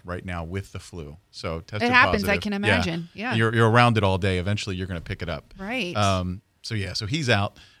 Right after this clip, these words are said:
Speaker 1: Uh, he'll be back. But,
Speaker 2: Praying
Speaker 1: uh,
Speaker 2: for him to get better very soon.
Speaker 1: Yeah. So we have, uh, we have,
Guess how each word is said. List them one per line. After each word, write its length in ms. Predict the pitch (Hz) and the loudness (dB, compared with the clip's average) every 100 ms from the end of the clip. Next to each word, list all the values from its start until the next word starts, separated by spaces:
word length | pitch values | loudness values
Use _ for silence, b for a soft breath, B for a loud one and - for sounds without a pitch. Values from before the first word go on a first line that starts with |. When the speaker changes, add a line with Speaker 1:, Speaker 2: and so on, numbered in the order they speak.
| - | -10
Speaker 1:
Uh, 80 | 92 | -4
he'll 140 | 117 | -2
be 80 | 104 | -2
back. 260 | 73 80 - | -4 -8 -12
But, 180 | 90 98 | -8 -2
Speaker 2:
Praying 220 | - 214 | 0 0
Speaker 1:
uh, 60 | - | 0
Speaker 2:
for 100 | 220 | -2
him 140 | 226 | -2
to 120 | 233 226 | -4 -6
get 140 | 226 | -4
better 260 | 190 165 180 | -2 -2 -2
very 200 | 170 180 | -4 -6
soon. 240 | - 156 | -8 -8
Speaker 1:
Yeah. 340 | 131 156 175 101 | -2 0 0 -4
So 180 | - 110 | -6 -6
we 140 | 113 | -4
have, 300 | 117 110 98 | -2 -4 -4
uh, 260 | 98 92 90 95 _ - | -4 -6 -8 -12 _ -12
we 80 | 104 | -8
have, 340 | 95 85 107 | -8 -8 -12